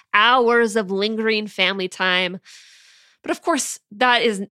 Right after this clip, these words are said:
almost never my experience. In reality, it often feels like I am going from one activity to the next, that my kids are overexhausted because they're not going to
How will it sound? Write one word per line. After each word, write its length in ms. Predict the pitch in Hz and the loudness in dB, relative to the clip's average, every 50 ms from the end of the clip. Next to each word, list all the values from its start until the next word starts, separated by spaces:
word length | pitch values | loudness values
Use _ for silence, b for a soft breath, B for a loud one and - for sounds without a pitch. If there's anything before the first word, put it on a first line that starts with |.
| _ _ - | _ _ -4
almost 360 | 220 220 214 208 202 - 214 | -4 -2 0 -2 -4 -2 -4
never 400 | 202 196 202 208 190 202 185 185 | 0 2 2 2 2 0 -2 0
my 160 | 180 165 170 | 0 0 0
experience. 720 | 165 165 - - - - 156 165 156 151 - - 311 - - | 0 0 -4 -8 -8 -6 -6 -4 0 0 0 0 0 -2 -4
In 120 | - 214 | -6 -4
reality, 760 | 190 202 196 202 196 214 220 214 208 196 185 180 190 247 254 - - | -2 0 0 2 2 2 2 2 0 0 -2 -2 -2 -2 -2 -2 0
it 160 | 220 208 - - | -2 -2 0 2
often 760 | 233 262 277 277 - - 202 175 165 185 233 294 359 370 - _ _ _ _ _ _ _ _ | 2 2 2 0 -2 -4 -2 -2 0 -2 -2 -2 -2 -4 -6 _ _ _ _ _ _ _ _
feels 760 | _ - 262 247 233 208 185 180 185 190 214 262 311 302 294 277 277 _ _ _ _ - | _ -4 -2 0 2 2 2 2 2 2 0 0 -2 -2 -6 -10 -10 _ _ _ _ -2
like 200 | 220 214 202 - | -2 0 0 2
I 100 | 196 190 | 0 0
am 200 | 190 185 190 196 | 0 0 -4 -2
going 360 | 214 208 196 190 196 190 185 | -2 0 0 0 -2 -4 -4
from 280 | 180 - 202 175 180 190 | -6 -6 -8 -6 -4 -2
one 240 | 196 208 226 226 | 0 2 2 2
activity 500 | 226 220 220 - - 240 214 180 175 175 170 | 2 0 -2 -4 -4 -4 -4 -2 -4 -6 -6
to 80 | 175 | -6
the 200 | 160 156 170 165 | -6 -6 -6 -6
next, 440 | 170 190 226 262 262 254 254 - - | -4 -2 0 0 0 0 -2 -4 -6
that 140 | - 202 123 | -6 -6 -4
my 100 | 160 165 | -4 -8
kids 360 | - - - 277 247 190 - | -8 -8 -4 -4 -4 -2 -2
are 180 | 196 170 143 - - | -4 -4 -4 -4 -2
overexhausted 880 | - 240 247 220 233 220 208 185 175 - 220 226 226 - - 226 196 202 | -2 -2 0 0 0 0 -2 -2 -2 0 0 0 0 -2 -6 -6 -6 -6
because 240 | 202 - 208 170 | -8 -8 -8 -10
they're 100 | - 175 | -8 -8
not 200 | 175 165 165 _ | -6 -6 -8 _
going 160 | - 175 170 170 | -8 -10 -10 -10
to 100 | - | -12